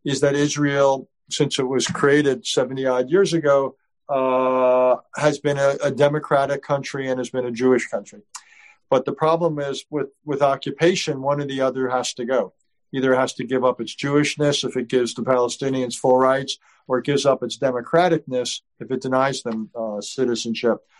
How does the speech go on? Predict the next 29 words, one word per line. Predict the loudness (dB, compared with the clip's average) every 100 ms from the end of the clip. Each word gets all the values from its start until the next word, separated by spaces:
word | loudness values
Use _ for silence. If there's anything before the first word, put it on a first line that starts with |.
| -20 -20 _ -2
I | 0
don't | 2 0
want | -2 -4
Israel | -6 -6 -4 -4
to | -2
have | -4 -4
to | -6
make | -6 -4
that | 0 -2
choice. | 2 4 4 2
So | 0
I | 0
still | 2 2
think | 2 0 -6
we | -8
need | -8 -6 -8
a |
Palestinian | -4 2 2 0 -8 -10 -10 -12
state. | 0 2 2 _ _
I | -20 -20 -20 _
think | -2 0
it's | 0 2
in | 0
Israeli | 2 2 2 0
self-interest | 2 0 0 -4 -6 -10 -8
as | -4
much | -2 -2
as | -6
Palestinian. | -2 0 2 0 0 0 2 -4